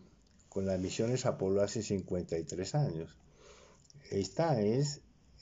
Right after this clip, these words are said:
una era del espacio, pero en la era de las redes sociales, la tecnología de comunicaciones, los celulares, la inteligencia artificial, y además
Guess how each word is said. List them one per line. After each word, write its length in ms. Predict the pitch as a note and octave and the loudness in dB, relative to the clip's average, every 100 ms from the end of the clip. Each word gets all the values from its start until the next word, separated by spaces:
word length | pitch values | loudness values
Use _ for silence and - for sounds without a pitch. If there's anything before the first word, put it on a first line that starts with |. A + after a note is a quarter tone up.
| - | -4
una 300 | G2 A2 A2+ | 0 2 4
era 220 | A#2+ A#2+ | 4 4
del 120 | A2 | 4
espacio, 580 | A2 - A2 G#2 B2+ D3 - - - - - - | 0 2 4 4 2 0 -2 -14 -20 -20 -20 -8
pero 240 | F2+ F#2 | -4 0
en 80 | F#2 | 2
la 140 | F2+ G2 | 4 4
era 140 | A2 | 4
de 80 | A#2 | 4
las 200 | F#2+ E2 | 4 2
redes 200 | F#2+ G#2+ | 2 2
sociales, 720 | F2 - A2+ C3 G2+ F#2+ - - - - - | 0 0 4 4 2 0 -4 -20 -20 -16 -2
la 160 | G2 F#2+ | 0 0
tecnología 760 | G2 F#2 F2 E2+ - G#2 G2+ | 0 0 0 0 0 2 2
de 120 | G2+ | 2
comunicaciones, 840 | G2 F2+ F2 D#2 D#2 - A#2+ B2 A2 | 0 -2 -4 -4 -6 -2 0 2 2
los 180 | F#2+ - | 2 0
celulares, 800 | F2 E2 E2+ A#2+ B2+ G#2+ G2+ - - - - | -2 0 2 4 4 2 -2 -8 -20 -10 -2
la 120 | G2 | 0
inteligencia 760 | F#2 G2+ F2+ F2 F#2+ F#2+ G#2+ | 2 0 0 -2 -2 0 2
artificial, 880 | F#2+ G2 E2+ D#2+ D#2 - C3 B2 G#2+ - - - - - - - - - - - | 0 0 -8 -6 -4 0 2 2 0 -4 -20 -20 -18 -16 -16 -18 -20 -20 -20 -2
y 220 | B3 A#3 A3+ | 4 8 8
además 840 | G#3+ G#3+ G#3 G3 F3 F3 - | 10 10 10 10 8 6 2